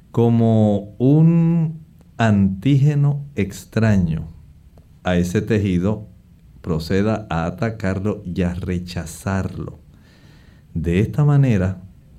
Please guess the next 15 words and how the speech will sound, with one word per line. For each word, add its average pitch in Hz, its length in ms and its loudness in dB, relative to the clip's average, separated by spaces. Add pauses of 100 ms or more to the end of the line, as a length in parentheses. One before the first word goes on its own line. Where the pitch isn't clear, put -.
no 101 380 4
es - 580 -2 (160)
porque 107 440 0
necesariamente 101 880 0
la 95 140 -2
persona 98 880 -2
consumió 95 880 -2 (420)
algún 90 480 -2
tipo 92 360 -4
especial 92 600 -4
de 92 80 0
alimento 104 880 -2 (840)
o 143 240 0
porque 120 560 2
consumiera 104 840 0